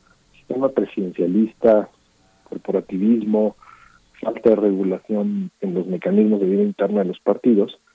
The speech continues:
pues, el resultado es que acabamos muchas veces sí teniendo ya gobernantes electos o candidatos primero y luego gobernantes, pues que no son, la verdad de las cosas, lo que a uno le gustaría <laughs>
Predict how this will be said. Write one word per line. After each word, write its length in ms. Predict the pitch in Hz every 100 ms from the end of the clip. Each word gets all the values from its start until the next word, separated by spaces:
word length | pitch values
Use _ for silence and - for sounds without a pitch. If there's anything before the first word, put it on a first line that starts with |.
| _ _ _
pues, 140 | 262 - - - - -
el 120 | 123
resultado 640 | 120 113 123 117 113 127
es 80 | 147
que 80 | 113
acabamos 420 | 107 110 117 131
muchas 380 | 120 117 139 110
veces 300 | 101 131 127
sí 60 | 110
teniendo 580 | - 113 107 107 113 117 _ _ _ _ _
ya 160 | 107 110
gobernantes 680 | 113 110 104 113 120 117 123 -
electos 500 | 120 123 - 117 113
o 60 | 98
candidatos 680 | - 98 110 135 135 113 -
primero 360 | 107 113 120
y 40 | 101
luego 260 | 107 113
gobernantes, 640 | 113 117 123 120 113 131 - _ _ _ _ _ -
pues 320 | 359 220 - -
que 100 | 113
no 440 | 110 120 127 117 -
son, 360 | 117 123 120 - _ _
la 140 | 95 92
verdad 200 | 101 113
de 60 |
las 180 | 113 92
cosas, 400 | - 113 123 110 107
lo 140 | 101
que 120 | -
a 40 | 107
uno 200 | 120 117
le 120 | 104
gustaría 520 | 95 - 90 101
<laughs> 40 | 113